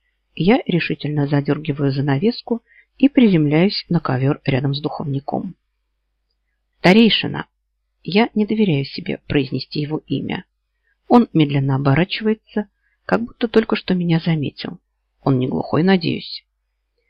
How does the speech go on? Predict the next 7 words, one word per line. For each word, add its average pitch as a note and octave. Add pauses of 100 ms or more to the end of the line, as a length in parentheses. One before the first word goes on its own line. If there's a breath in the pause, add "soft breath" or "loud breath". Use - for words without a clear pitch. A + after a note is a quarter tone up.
(220)
У G3
него A3
красивые A#3+
бело-седые F3
волосы, C#3+ (460)
еще -
длиннее, D#3